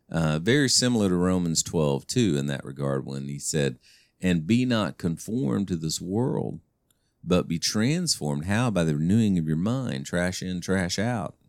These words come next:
Good things in, good things out. Out of the mouth comes the thoughts, intents of the heart. Um, when someone says something, it came from the inside.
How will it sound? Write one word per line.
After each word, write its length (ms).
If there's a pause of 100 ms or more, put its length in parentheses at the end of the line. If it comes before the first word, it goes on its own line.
(140)
Good 220
things 320
in, 240
good 260
things 300
out. 340 (600)
Out 180
of 80
the 60
mouth 440
comes 320
the 140
thoughts, 380
intents 480
of 60
the 80
heart. 440 (720)
Um, 580 (800)
when 220
someone 420
says 360
something, 640
it 180
came 320
from 640
the 180
inside. 640